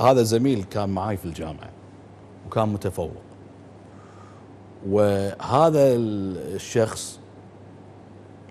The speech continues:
لما تخرج بتفوق تقدم إلى الجهة الفلانية ما انقبل، إلى الجهة الفلانية ما انقبل، ما عنده يعني بعد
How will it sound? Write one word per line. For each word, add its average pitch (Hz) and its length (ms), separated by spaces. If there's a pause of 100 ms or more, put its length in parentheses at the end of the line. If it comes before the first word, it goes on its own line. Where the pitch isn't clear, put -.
لما 107 200
تخرج 104 520 (2000)
بتفوق 98 640 (1800)
تقدم 127 520 (280)
إلى 135 140
الجهة 101 300
الفلانية 87 640 (720)
ما 92 100
انقبل، - 380 (640)
إلى 101 180
الجهة 87 300
الفلانية 82 580 (240)
ما 110 80
انقبل، 123 320
ما 247 100
عنده 87 420 (500)
يعني 80 420 (160)
بعد 110 240